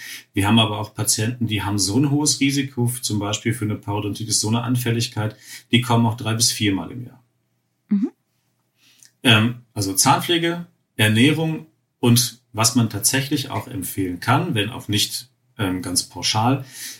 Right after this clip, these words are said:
Speaker 1: sind, ähm, bestimmte Mundspüllösungen, die beispielsweise, ähm, Zinkverbindungen enthalten, die ebenfalls, ähm, tatsächlich eine nachweisbare Wirkung gegen Mundgeruch haben.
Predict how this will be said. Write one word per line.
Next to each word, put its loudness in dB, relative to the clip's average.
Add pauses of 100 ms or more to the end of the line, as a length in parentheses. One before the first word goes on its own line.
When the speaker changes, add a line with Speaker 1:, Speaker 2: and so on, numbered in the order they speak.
Speaker 1:
sind, 4
ähm, 2
bestimmte 2
Mundspüllösungen, 4
die 0
beispielsweise, 0 (200)
ähm, -4
Zinkverbindungen 4
enthalten, -2 (340)
die 2
ebenfalls, 2
ähm, -4
tatsächlich -2
eine 2
nachweisbare 0
Wirkung 0
gegen -2
Mundgeruch -6
haben. 0